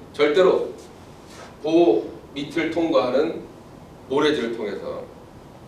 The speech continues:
보 밑에 있는 모래질을 통해서 물이 통과할 수는 없습니다. 따라서 이 보 밑에 예, 모래가 세골되는 염려는 전혀 없다는 말씀을 드리겠습니다. 조금 전에 말씀드린 대로,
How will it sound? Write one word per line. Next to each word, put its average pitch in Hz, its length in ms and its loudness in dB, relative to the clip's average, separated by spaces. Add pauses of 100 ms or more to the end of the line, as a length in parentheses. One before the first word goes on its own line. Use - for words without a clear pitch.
(360)
보 139 80 -4
밑에 147 300 -2
있는 135 300 -4
모래질을 127 340 -2
통해서 127 500 -2 (340)
물이 135 460 -6
통과할 131 320 -4
수는 117 360 -10
없습니다. - 400 -12 (580)
따라서 - 460 -4 (200)
이 92 280 -12 (520)
보 135 140 -4
밑에 120 500 -8 (480)
예, 80 140 -14
모래가 110 340 -4
세골되는 110 480 -4
염려는 95 340 -10
전혀 107 220 -10
없다는 92 280 -10
말씀을 - 300 -16 (140)
드리겠습니다. - 400 -20 (3000)
조금 170 180 2
전에 175 160 8
말씀드린 135 520 2
대로, - 460 0